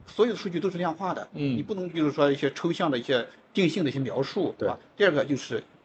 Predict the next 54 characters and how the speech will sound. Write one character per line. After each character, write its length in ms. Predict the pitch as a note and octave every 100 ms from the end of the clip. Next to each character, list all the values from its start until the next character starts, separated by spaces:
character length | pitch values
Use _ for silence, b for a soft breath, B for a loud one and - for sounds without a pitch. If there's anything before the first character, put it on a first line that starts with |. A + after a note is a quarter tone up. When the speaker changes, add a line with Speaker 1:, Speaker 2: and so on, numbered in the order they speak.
| -
Speaker 1:
可 160 | -
追 180 | B2 A#2+
溯。 240 | A2+ C#3 - - _
Speaker 2:
嗯。 280 | B2 A2+ A#2+ - -
Speaker 1:
来 100 | C3
证 200 | B2+ F3
明 160 | C3+ B2
你 100 | G#2+
这 100 | B2
个 460 | B2+ A2+ A2 G#2
transparency 520 | A2 D3 - D3 C#3+ B2
呢， 100 | G2+
就 120 | G#2+
是， 260 | - - - - -
是 120 | C3+
真 220 | D#3+ G3+
正 100 | C4+
的 60 | C4
transparency， 400 | - - - - - _ _ _ _ _ _ _
而 80 | -
不 60 | -
是 60 |
单 160 | C3+ C#3
纯 120 | C#3
就 60 | A#2+
说 120 | B2+
我 100 | G#2+
就， 100 | B2+ A#2+
我 100 | C3+
就 100 | D3
给 120 | C#3
你 160 | C3 B2+
一 60 |
个 120 | B2+
数 140 | B2 C3
据 100 | A#2
就 100 | G2+
算 200 | - G#2
掉 140 | G2+
了。 140 | G2 - -
Speaker 2:
但 140 | D4
是 100 | C4
这 120 | B3
同 280 | - - A2
样 340 | E3 G#3+ F3+ - _ _ _
拿 280 | C#3+ B2 D#3+
Viva 360 | D#3+ A3+ A3+
来 160 | B2 A2+
举 240 | A#2 G#2
例 200 | F#2+ G#2
哈， 120 | F#2+ -
它 100 | D3
其 180 | - F#3+
实 320 | - C3